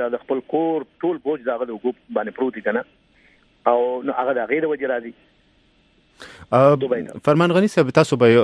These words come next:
Speaker 2: ځل، آه، بیا لږ وروسته بوزم، آه، خبرې به بوزو. آه، دلته په امریکا کې داسې وي چې ځینې وخت کې تاسو ته، لکه دلته کې دفترونو کې چې موږ دفتر کې کار کوو یا نور دفترونو کې، امریکا کې دلته کې یو باقاعده یو مهم چلیږي، آه، دا ویل کېږي، آه، چې خپل بچي ځان سره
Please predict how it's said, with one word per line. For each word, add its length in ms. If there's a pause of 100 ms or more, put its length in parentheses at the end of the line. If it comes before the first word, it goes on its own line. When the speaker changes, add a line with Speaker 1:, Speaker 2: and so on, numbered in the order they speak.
(140)
Speaker 2:
ځل، 200 (160)
آه، 120
بیا 240
لږ 200
وروسته 280
بوزم، 400
آه، 800
خبرې 300
به 40
بوزو. 400
آه، 680 (140)
دلته 200
په 180
امریکا 240
کې 200
داسې 260
وي 100
چې 480
ځینې 140 (120)
وخت 140
کې 80 (100)
تاسو 260
ته، 320
لکه 140
دلته 240
کې 180
دفترونو 400
کې 100
چې 160
موږ 100 (100)
دفتر 200
کې 120 (100)
کار 120
کوو 220
یا 60
نور 320
دفترونو 380
کې، 100
امریکا 340
کې 180
دلته 160
کې 80
یو 220 (240)
باقاعده 300
یو 120
مهم 280
چلیږي، 420 (380)
آه، 120
دا 140
ویل 240
کېږي، 300 (420)
آه، 180
چې 180
خپل 140 (100)
بچي 240
ځان 160
سره 160